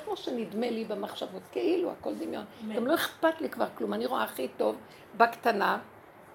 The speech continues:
Speaker 1: שלא יראו אותך יותר טוב, שלא ישמעו עלייך יותר טוב. מה את צריכה את כל הדבר הזה? את רק מגיעה לכותרות, אוי ואבוי.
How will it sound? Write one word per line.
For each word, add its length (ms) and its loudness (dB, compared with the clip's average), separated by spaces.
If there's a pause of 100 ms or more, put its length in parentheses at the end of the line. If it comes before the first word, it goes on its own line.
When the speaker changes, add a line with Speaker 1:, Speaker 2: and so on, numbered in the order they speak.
(600)
Speaker 1:
שלא 320 8
יראו 200 0
אותך 280 -4
יותר 360 -6
טוב, 160 -6
שלא 240 4
ישמעו 560 4
עלייך 320 -2
יותר 340 -2
טוב. 240 4 (420)
מה 100 6
את 60 6
צריכה 180 2
את 100 -2
כל 160 2
הדבר 300 -2
הזה? 140 -2
את 120 -4
רק 160 4
מגיעה 400 4
לכותרות, 580 0
אוי 160 0
ואבוי. 580 4